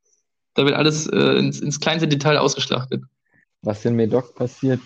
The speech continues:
Speaker 2: bleibt nicht in Medoc. Das kommt dann
Speaker 1: Nee,
Speaker 2: in die
Speaker 1: das
Speaker 2: Öffentlichkeit.
Speaker 1: ist, ist alles im Broadcast. Wird das ausgewertet.
Speaker 2: Okay. Ja, krasses Ding.
Speaker 1: Ja, fand ich auch.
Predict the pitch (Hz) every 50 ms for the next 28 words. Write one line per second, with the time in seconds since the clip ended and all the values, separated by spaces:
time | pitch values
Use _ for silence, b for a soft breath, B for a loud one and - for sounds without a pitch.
0 | - _ _ _ _ - - 123 120 123 110 - - 127 131 131 131 - 92 95
1 | 101 95 101 - - 69 - - - - 120 - - 123 113 131 131 123 110 -
2 | 98 95 - - - - - - - - 113 107 - - _ _ - - 139 131
3 | 131 131 - - 131 131 127 127 135 135 131 131 131 127 127 123 123 - - 123
4 | 117 117 120 - - - - - _ _ _ _ _ _ _ _ - - _ _
5 | _ _ - - 123 123 - - 120 127 131 120 117 113 113 117 127 123 127 131
6 | 131 - - - _ _ _ - _ _ _ - - - - - _ _ _ _
7 | _ _ _ _ _ _ _ - - 123 117 120 - - 113 104 101 98 95 98
8 | 98 - _ _ _ _ _ _ _ _ _ - 120 117 110 - - 135 131 127
9 | 135 131 - - 123 113 98 95 95 98 - _ _ _ _ _ _ _ _ _
10 | _ _ - 196 120 120 117 - - - - _ _ _ _ _ _ _ - -
11 | - - 131 127 123 - - - - 120